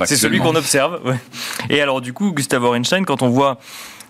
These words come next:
Speaker 1: la croissance chinoise moins forte qu'attendue, euh, ou en tout cas, euh, peut-être que c'était les anticipations des économistes ou des analystes qui étaient trop fortes, effectivement, sur cette réouverture chinoise, mais globalement, on s'attend à une, euh, croissance aux alentours de cinq pour cent, euh, pour cette année.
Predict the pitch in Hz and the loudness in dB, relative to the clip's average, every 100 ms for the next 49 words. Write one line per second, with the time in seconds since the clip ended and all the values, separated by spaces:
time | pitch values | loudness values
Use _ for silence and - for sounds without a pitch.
0 | - 131 151 139 151 - 151 151 151 131 | -4 -2 0 0 0 0 2 4 2 2
1 | 123 123 139 139 123 - 175 151 - 139 | 0 2 4 2 0 0 0 0 -4 -4
2 | 107 127 127 123 117 165 220 254 220 139 | 0 0 2 2 2 2 4 4 4 2
3 | 127 123 117 127 120 123 - 127 120 104 | 2 2 2 2 0 -2 0 2 2 2
4 | 101 98 107 117 107 107 101 104 92 98 | 0 -2 -4 -2 -2 -4 -2 -2 -2 -2
5 | - - 98 - 104 87 90 92 95 107 | -2 -4 -4 -4 -4 -6 -8 -2 0 0
6 | - 87 90 95 95 104 104 95 92 110 | 0 -6 -6 -4 -2 -2 -4 -6 -6 -4
7 | 127 143 113 95 - 117 123 104 104 - | -2 -2 -4 -10 -4 -2 0 -2 -4 -2
8 | 104 98 107 - 131 180 147 135 120 113 | -2 0 -4 -4 0 0 0 -4 -2 0
9 | 110 107 113 123 - - - - 107 92 | 2 2 4 2 -2 -14 -14 -4 -2 -2
10 | - - - - 101 - 120 113 104 104 | -10 -20 -6 -2 -2 2 4 4 2 0
11 | 98 95 95 95 - 104 117 107 98 98 | 0 2 0 -2 -2 0 0 0 0 0
12 | 95 107 98 95 113 104 110 - - 120 | 0 0 -2 0 2 0 -2 -6 0 2
13 | 117 101 98 101 - 107 104 104 151 | 4 2 0 -2 -2 -2 2 2 2